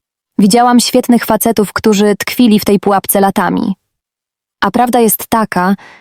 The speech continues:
że większość zawodzi nie przez brak charakteru czy kiepski wygląd. Przegrywają, bo nikt im nigdy nie wyjaśnił, jak tak naprawdę działa kobiece ciało, kiedy w grę wchodzi pożądanie. Jestem Sally,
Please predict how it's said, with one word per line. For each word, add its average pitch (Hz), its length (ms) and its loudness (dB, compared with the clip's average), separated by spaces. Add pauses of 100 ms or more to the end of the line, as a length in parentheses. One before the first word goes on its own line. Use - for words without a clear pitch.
(220)
że 208 200 2
większość 254 600 2
zawodzi 226 420 2
nie 233 160 4
przez 202 240 -2
brak 202 260 -2
charakteru 208 560 0
czy 185 160 -2
kiepski - 420 -2
wygląd. 175 540 -2 (640)
Przegrywają, 202 760 0 (580)
bo 208 80 2
nikt 226 360 0
im 220 140 6
nigdy 220 260 4
nie 208 120 4
wyjaśnił, 202 580 0
jak 196 280 2
tak 202 160 -2
naprawdę 185 480 0
działa 185 280 0
kobiece 185 420 0
ciało, 175 380 0
kiedy 180 260 0
w 180 60 -2
grę 208 200 0
wchodzi 185 380 0
pożądanie. 180 680 0 (1300)
Jestem 262 300 2
Sally, 190 440 -2